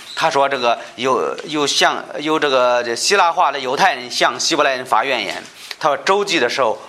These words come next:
忽略他们中间的寡妇。所以教会里，在这个，呃，这是第一个教会，他们的教会里有人，门徒特别多呀。后来他说这个人开始多了起来，怎么样？他忽略他们中间的寡妇。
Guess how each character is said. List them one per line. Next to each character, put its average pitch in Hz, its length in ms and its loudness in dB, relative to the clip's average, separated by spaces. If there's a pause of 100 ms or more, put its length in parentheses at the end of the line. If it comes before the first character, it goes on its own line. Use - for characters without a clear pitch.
忽 180 240 -2
略 160 120 2
他 143 140 0
们 117 180 -4
中 139 180 -6
间 120 120 -2
的 104 100 -2
寡 110 240 2
妇。 - 240 -12 (520)
所 196 160 2
以 180 80 -2
教 180 320 0
会 196 200 0
里， 120 300 -6 (400)
在 196 160 2
这 190 80 -2
个， 180 80 0 (360)
呃， 147 340 2
这 175 180 2
是 165 140 -4
第 202 260 2
一 233 80 0
个 180 100 4
教 156 240 2
会， 143 300 -2 (240)
他 185 160 2
们 160 180 -4
的 143 120 0
教 170 200 4
会 170 120 0
里 156 80 0
有 143 160 2
人， 123 420 -4
门 156 220 0
徒 170 160 0
特 170 160 4
别 175 100 2
多 170 240 2
呀。 143 220 0 (240)
后 196 180 4
来 165 160 4
他 165 180 0
说 147 160 2
这 151 80 0
个 139 180 2
人 165 200 0
开 160 160 2
始 151 80 -2
多 180 220 4
了 170 160 2
起 - 100 -6
来， 123 220 2 (240)
怎 147 100 -4
么 147 80 2
样？ 131 220 2 (240)
他 143 140 0
忽 208 260 -2
略 180 180 4
他 147 140 -2
们 127 160 -4
中 139 200 -4
间 127 100 0
的 117 100 0
寡 117 240 2
妇。 - 140 -6